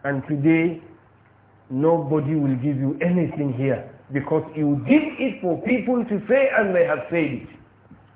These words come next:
I think you have known this hadith, and you have been hearing about it from the ulama for long. Take that hadith and put it in the context of our discussion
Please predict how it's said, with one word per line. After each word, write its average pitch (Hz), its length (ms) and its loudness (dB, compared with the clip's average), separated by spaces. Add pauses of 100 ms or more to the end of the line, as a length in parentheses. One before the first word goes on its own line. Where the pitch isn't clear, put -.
(280)
I - 100 8
think 349 220 2
you 320 80 4
have 247 140 4
known 254 520 6
this 208 140 -2 (100)
hadith, 156 320 -4 (480)
and 175 120 2
you 175 80 -2
have 170 200 0
been 170 160 -2
hearing 214 480 2
about 147 340 0 (100)
it 190 200 -6
from 147 240 0
the 139 140 0
ulama 160 540 0 (180)
for 151 180 2
long. 147 300 0 (1400)
Take 302 280 2
that - 300 2
hadith 135 400 -4 (480)
and 147 280 -6
put 339 200 4
it - 380 -4 (760)
in 160 180 4
the 143 80 2 (120)
context 269 640 2
of 185 180 0
our 151 220 0
discussion 143 760 -2